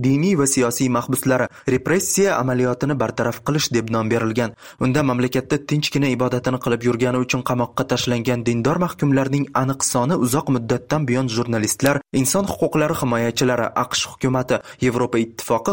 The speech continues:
hamda B M T uchun noma'lum qolayotgani ta'kidlanadi. O'zbekiston hukumati bunday mahkumlar soni va shaxsiga doir ma'lumotlarni hech qachon oshkor qilmagan. Hisobot muallifi Stiv Sverdlov keltirgan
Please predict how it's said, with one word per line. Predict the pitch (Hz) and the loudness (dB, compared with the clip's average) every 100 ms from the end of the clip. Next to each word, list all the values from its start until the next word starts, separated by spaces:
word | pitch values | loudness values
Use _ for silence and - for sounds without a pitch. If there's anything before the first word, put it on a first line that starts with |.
| 190 | 0
hamda | 127 123 117 | 0 0 0
B | 117 113 | 0 0
M | |
T | 196 185 | 0 0
uchun | - 147 120 | 0 0 0
noma'lum | 113 113 135 151 | 0 0 -2 0
qolayotgani | 120 110 107 - 110 110 | 0 0 0 -2 -2 -2
ta'kidlanadi. | 117 110 113 113 101 - _ - | -2 0 0 0 -2 -4 _ -4
O'zbekiston | 127 139 - - 151 147 | 0 0 0 0 0 -2
hukumati | - 160 180 190 110 | 0 0 2 0 0
bunday | 120 120 120 117 | 0 0 0 0
mahkumlar | - - 127 123 123 - | -2 0 2 0 0 -2
soni | 117 151 160 | 0 0 0
va | - | 0
shaxsiga | 127 - 123 117 | -2 0 0 2
doir | 120 117 117 | 2 2 0
ma'lumotlarni | 120 117 117 127 123 185 - | 0 0 0 0 0 0 0
hech | 135 - | -2 0
qachon | 123 131 113 | -2 0 -2
oshkor | - 120 - | 0 -2 0
qilmagan. | 127 120 117 117 - - - - | 0 0 0 -2 -4 -16 -18 -6
Hisobot | - 127 117 120 123 | 0 2 2 0 0
muallifi | 117 120 120 143 135 | 0 0 0 0 -4
Stiv | - 123 - | -2 -2 0
Sverdlov | 117 113 113 127 - | 0 0 2 0 0
keltirgan | 127 110 117 117 120 | -2 0 0 0 0